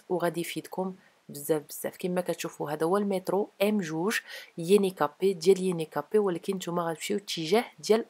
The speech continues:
هاجي عثمان. هنايا راه نزلنا في المحطه، غادي تطلعوا على الفوق حتى تخرجوا على برا، آه، يعني من المحطه نهائيا.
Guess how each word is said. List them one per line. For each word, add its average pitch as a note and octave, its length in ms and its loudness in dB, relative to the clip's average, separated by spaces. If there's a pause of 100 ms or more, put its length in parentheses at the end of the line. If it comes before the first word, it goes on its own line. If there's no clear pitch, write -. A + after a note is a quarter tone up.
(100)
هاجي E3+ 500 0 (140)
عثمان. E3 400 2 (420)
هنايا E3+ 380 2
راه D#3+ 240 0 (100)
نزلنا D#3 460 -2
في - 140 -10
المحطه، D#3+ 560 0 (380)
غادي E3 260 0
تطلعوا D#3 420 0
على C#3+ 140 2
الفوق D#3+ 340 0
حتى - 220 -4
تخرجوا D#3 400 0
على D#3+ 160 2
برا، C#3+ 420 0 (160)
آه، C#3+ 420 -8 (360)
يعني D3 320 -4
من D3 80 -8
المحطه D3 540 -4
نهائيا. C#3+ 640 -2